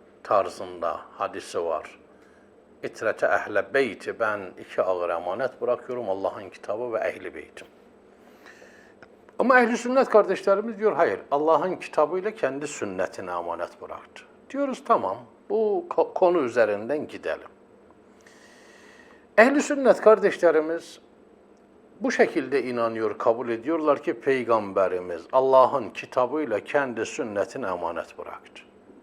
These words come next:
Kitabullah ve sünneti diyerek. İkinci halife de geldi, dedi ki, "Hasbuna kitabullah. Allah'ın kitabı bize yeter." Peygamberimiz Allah'ın kitabı size yeter dememişti.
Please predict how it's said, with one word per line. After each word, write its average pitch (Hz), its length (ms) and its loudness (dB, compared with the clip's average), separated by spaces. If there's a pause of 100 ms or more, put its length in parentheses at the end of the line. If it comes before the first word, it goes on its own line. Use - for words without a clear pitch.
(2500)
Kitabullah 151 840 4
ve 120 80 2
sünneti 113 720 -6
diyerek. 82 420 -4 (2000)
İkinci 285 420 2
halife 208 480 8
de 170 80 2
geldi, 185 440 0
dedi 185 240 -12
ki, - 100 -8
"Hasbuna 104 600 -4
kitabullah. 76 800 -8 (200)
Allah'ın 196 440 6
kitabı 113 500 -4
bize 90 220 -6
yeter." - 540 -12 (1600)
Peygamberimiz 226 680 6
Allah'ın 202 440 8
kitabı - 380 -2
size 165 280 -2
yeter 175 420 0
dememişti. 104 640 -2